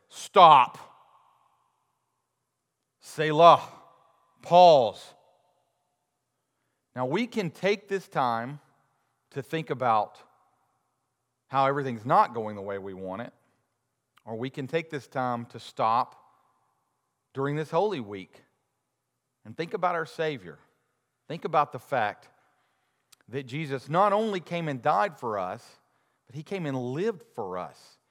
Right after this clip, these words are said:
And he lived a life that's exemplary for us. It's an example we can follow. Just like Jesus took Silent Wednesday, stayed at some friend's house in Bethany,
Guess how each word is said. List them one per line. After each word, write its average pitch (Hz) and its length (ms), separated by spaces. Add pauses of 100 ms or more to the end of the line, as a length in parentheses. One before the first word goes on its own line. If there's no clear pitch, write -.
(200)
And 113 120
he 147 80
lived 196 420
a 196 60
life 170 420
that's 135 180
exemplary 123 760
for 117 140
us. 107 140
It's 123 140
an 127 80
example 135 640
we 113 120
can 117 180
follow. 98 500 (1000)
Just 151 220
like 196 200
Jesus 147 380
took - 300
Silent 151 480
Wednesday, 117 560 (1300)
stayed 156 260
at 185 80
some 180 100
friend's 180 300
house 165 340
in 165 100
Bethany, 131 500